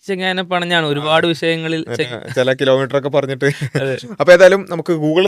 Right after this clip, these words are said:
Speaker 2: തന്നെ നോക്കി നോക്കാം. ആദ്യം നമുക്ക് Google നോക്കാം, പിന്നെ നമുക്ക് എന്ത് ചെയ്യാം? അതിന്റെ
Speaker 1: ബാക്കി
Speaker 2: കൃത്യമായ ബാക്കി,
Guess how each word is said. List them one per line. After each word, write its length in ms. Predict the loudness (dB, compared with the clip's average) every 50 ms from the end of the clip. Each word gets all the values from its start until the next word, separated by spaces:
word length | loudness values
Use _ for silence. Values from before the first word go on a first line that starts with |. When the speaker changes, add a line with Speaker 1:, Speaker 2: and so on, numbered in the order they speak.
| 2 0
Speaker 2:
തന്നെ 120 | 0 0
നോക്കി 200 | 0 0 0 -2
നോക്കാം. 180 | -2 -2 0 0
ആദ്യം 200 | 0 0 0 -2
നമുക്ക് 180 | -2 -2 -4
Google 320 | -4 -2 -2 0 0 0 0
നോക്കാം, 320 | 0 -2 -4 -4 -8 -10 -10
പിന്നെ 200 | -12 -10 -8 -6
നമുക്ക് 260 | -6 -6 -6 -4 -6
എന്ത് 120 | -6 -6
ചെയ്യാം? 220 | -4 -6 -8 -8 -8 -12
അതിന്റെ 140 | -10 -8 -6
Speaker 1:
ബാക്കി 260 | -4 -4 -6 -6 -8
Speaker 2:
കൃത്യമായ 340 | -8 -6 -6 -4 -4 -4 -2
ബാക്കി, 340 | -2 -2 -2 -2 -6 -10